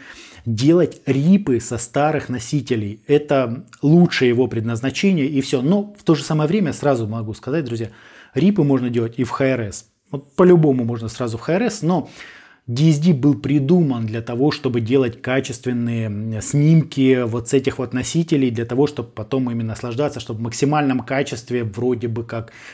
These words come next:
близко к оригиналу, да? И именно для этого был придуман D S D формат. Сейчас он уже умер, его уже нет, в принципе, но популярность его продолжает расти. Нет, друзья,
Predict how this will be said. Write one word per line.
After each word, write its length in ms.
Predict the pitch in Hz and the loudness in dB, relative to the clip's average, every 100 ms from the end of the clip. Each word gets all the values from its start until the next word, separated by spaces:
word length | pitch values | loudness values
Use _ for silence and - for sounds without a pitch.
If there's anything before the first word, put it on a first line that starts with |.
| - | -8
близко 500 | 113 151 160 - 131 | 2 4 4 2 -4
к 120 | - | 0
оригиналу, 640 | 135 127 147 160 135 110 | 0 2 2 2 0 -2
да? 240 | 110 139 214 - _ _ _ _ _ _ - | -4 -4 -4 -8 _ _ _ _ _ _ -2
И 160 | 143 160 | 2 2
именно 360 | 202 170 147 | 4 4 4
для 200 | 131 147 | 2 2
этого 200 | 175 139 | 4 2
был 140 | 131 117 | 0 0
придуман 440 | 135 139 143 120 | 0 2 0 0
D 120 | 120 | 0
S 80 | 131 | 0
D 100 | 127 | -2
формат. 400 | 127 127 123 113 | -4 -4 -4 -6
Сейчас 380 | - - 190 - | -6 -2 -2 -2
он 220 | 156 139 | -2 0
уже 340 | 127 143 127 - _ | 2 0 -2 -6 _
умер, 480 | 190 208 185 147 - | 2 4 6 2 -2
его 300 | 120 131 156 | 0 2 4
уже 320 | 147 131 123 | 4 2 0
нет, 340 | 120 139 208 208 - - - - - | 0 0 -2 -4 -14 -20 -20 -20 -8
в 40 | |
принципе, 320 | - 165 - | -2 -2 0
но 240 | 143 151 175 | 0 2 0
популярность 640 | 160 131 135 160 156 - | 0 0 0 0 -2 -2
его 120 | 135 131 | -2 -2
продолжает 640 | 117 110 107 123 131 - | -4 -6 -6 -4 -6 -6
расти. 560 | 113 - - 120 92 - - - - - - _ _ _ _ | -8 -8 -6 -6 -6 -10 -20 -20 -20 -20 -20 _ _ _ _
Нет, 300 | 139 151 110 | 2 2 2
друзья, 420 | 123 127 117 90 | 0 0 -2 -2